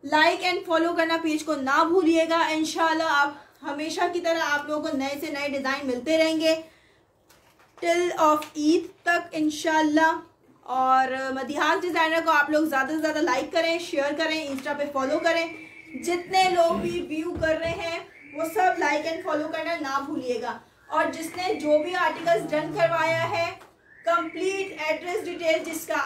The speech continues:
आएगा, article सिर्फ उसी का done होगा। और जो late done करवाएगा उसका article done नहीं हो पाएगा, because limited stock है, limited colors हैं। जो मैंने wear किया हुआ उसमें आपको five colors मिलेंगे। Net fabric के ऊपर three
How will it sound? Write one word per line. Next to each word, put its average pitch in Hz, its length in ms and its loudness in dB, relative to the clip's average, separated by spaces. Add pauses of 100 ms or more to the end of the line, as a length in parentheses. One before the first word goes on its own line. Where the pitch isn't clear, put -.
आएगा, 320 340 2
article 320 720 2
सिर्फ 302 280 -6
उसी 320 260 -6
का 339 160 0
done 339 200 0
होगा। 330 320 0 (460)
और 330 240 0
जो 339 180 0
late 302 560 2
done 330 220 0
करवाएगा 311 560 2
उसका 311 300 -4
article 302 500 -2
done 285 240 -4
नहीं 285 260 -4
हो 339 120 -2
पाएगा, 330 320 2 (100)
because 302 420 -2 (180)
limited 339 500 -2
stock 311 380 0
है, 320 140 2
limited 294 500 0 (160)
colors 294 380 -2
हैं। 349 300 -4 (300)
जो 330 240 -4
मैंने 311 300 0
wear 339 260 0
किया 330 160 -2
हुआ 339 100 -2
उसमें 320 240 -2
आपको 302 220 -2 (120)
five 294 340 -2
colors 339 300 2
मिलेंगे। 339 400 -4
Net 294 380 -6
fabric 311 360 -8
के 349 60 -8
ऊपर 330 340 -2
three 311 160 -6